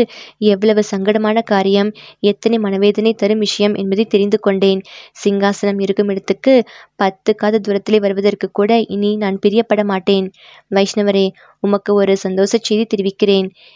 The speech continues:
என் அத்தான் சேந்தன் அமுதனை மணந்து கொள்ள நான் முடிவு செய்துவிட்டேன்.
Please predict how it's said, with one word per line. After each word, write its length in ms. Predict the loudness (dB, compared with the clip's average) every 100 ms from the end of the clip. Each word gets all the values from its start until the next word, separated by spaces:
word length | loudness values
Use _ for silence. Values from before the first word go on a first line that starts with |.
| _
என் 260 | 0 0 -2
அத்தான் 460 | -8 -4 -2 0 -2
சேந்தன் 400 | -2 -2 -2 -2
அமுதனை 320 | 0 0 0
மணந்து 320 | 0 -2 -2
கொள்ள 300 | 0 2 2
நான் 160 | 0 -6
முடிவு 260 | -4 -2
செய்துவிட்டேன். 640 | 0 0 0 0 0 0